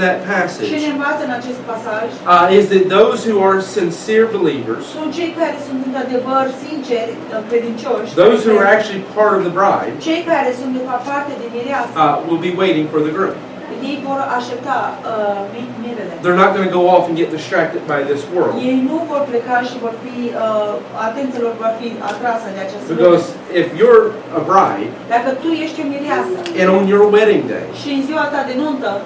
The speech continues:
Speaker 1: you're more concerned with, you know, going to the store to buy food
Speaker 2: tu ești mai îngrijorată de a, cu a merge la magazin să-ți
Speaker 1: or
Speaker 2: cumperi
Speaker 1: whatever
Speaker 2: mâncare
Speaker 1: else you might need,
Speaker 2: sau orice altceva ai avea nevoie,
Speaker 1: uh, instead of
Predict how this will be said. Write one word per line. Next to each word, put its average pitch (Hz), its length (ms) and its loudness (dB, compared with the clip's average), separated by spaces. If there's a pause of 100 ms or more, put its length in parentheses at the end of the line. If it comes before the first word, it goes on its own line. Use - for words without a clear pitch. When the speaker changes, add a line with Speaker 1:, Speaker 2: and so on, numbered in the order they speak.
(220)
Speaker 1:
you're 196 260 4
more 214 100 6 (120)
concerned 165 640 2 (140)
with, 160 180 4 (160)
you 151 100 6
know, 147 100 4 (180)
going 185 260 2
to 165 120 -2
the 156 140 0
store 165 280 2
to 151 40 -2 (100)
buy 143 100 2 (160)
food 160 180 0 (220)
Speaker 2:
tu 269 40 -2 (140)
ești 277 180 -8
mai 277 160 0
îngrijorată 269 800 -2 (540)
de 240 140 -2
a, - 40 -4 (180)
cu 254 140 -6
a - 20 -4 (140)
merge 262 220 -6 (100)
la 233 60 2 (140)
magazin 226 420 -4 (580)
să-ți - 200 -8
Speaker 1:
or 170 60 0
Speaker 2:
cumperi 185 320 4
Speaker 1:
whatever 196 300 6
Speaker 2:
mâncare 190 120 6
Speaker 1:
else 190 140 4 (100)
you 151 120 0
might 127 140 -4 (100)
need, - 220 -4
Speaker 2:
sau 247 80 6 (120)
orice - 260 -6 (100)
altceva 254 360 -2 (360)
ai 220 80 -6 (120)
avea 214 220 -4 (100)
nevoie, 262 380 -4 (100)
Speaker 1:
uh, 156 380 0 (100)
instead 190 360 0
of - 40 2